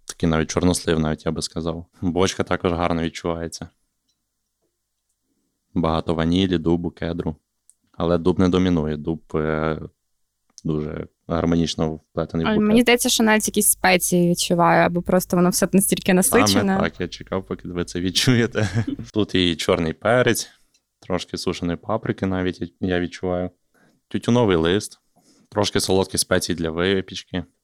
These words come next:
Speaker 1: Мені здається, що якщо всліпу налити спеціалістам це вино, то не всі скажуть, що це Україна.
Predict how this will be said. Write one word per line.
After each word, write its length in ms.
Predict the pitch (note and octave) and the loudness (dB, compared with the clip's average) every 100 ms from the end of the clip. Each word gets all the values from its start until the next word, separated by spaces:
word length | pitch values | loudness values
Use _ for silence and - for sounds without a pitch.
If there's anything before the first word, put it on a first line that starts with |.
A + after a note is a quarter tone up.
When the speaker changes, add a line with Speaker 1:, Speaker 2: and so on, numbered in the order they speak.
| _ _ _ _ - | _ _ _ _ -6
Speaker 1:
Мені 200 | G2+ G#2 | 0 2
здається, 380 | F#2 A2+ A#2+ F#2+ | 2 2 0 -2
що 320 | - F2+ F2 | 0 2 2
якщо 260 | E2+ - | 0 -2
всліпу 540 | F2 - F2 - E2+ E2 | -2 -2 -6 -2 0 0
налити 380 | E2 E2+ E2 F2 | 0 -2 -2 -6
спеціалістам 760 | - G#2+ - F2 E2+ - E2+ | -8 -8 -4 -4 -4 -6 -8
це 160 | - F2 | -8 -8
вино, 500 | F2 F2 F2+ A2 B2+ | -8 -8 -8 -6 -6
то 240 | - E2+ | -4 -6
не 180 | F2 F2 | -4 -6
всі 200 | E2+ - | -6 -8
скажуть, 360 | - E2+ E2 - | -6 -4 -6 -6
що 100 | E2+ | -8
це 160 | - | -2
Україна. 640 | F#2+ F#2+ G2+ F#2 F#2 F#2+ | -2 0 -2 0 0 -2